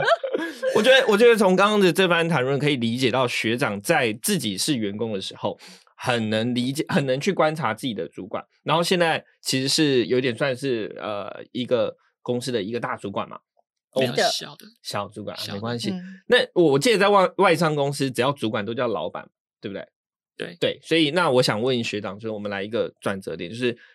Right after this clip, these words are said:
Speaker 1: 请问学长，你觉得自己是一个好的员工吗？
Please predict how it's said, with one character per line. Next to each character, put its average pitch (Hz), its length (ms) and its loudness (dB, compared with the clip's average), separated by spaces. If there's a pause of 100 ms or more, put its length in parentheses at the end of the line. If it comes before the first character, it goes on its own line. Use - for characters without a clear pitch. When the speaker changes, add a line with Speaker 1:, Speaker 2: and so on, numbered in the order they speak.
Speaker 1:
请 123 120 -4
问 139 60 -2
学 120 180 -4
长， 110 160 -6
你 98 80 -10
觉 107 120 -12
得 110 120 -8
自 120 160 -12
己 107 160 -14
是 - 200 -6
一 101 80 -6
个 82 340 -4 (100)
好 104 280 -4
的 98 80 -12
员 98 260 -14
工 107 200 -6
吗？ 107 200 -10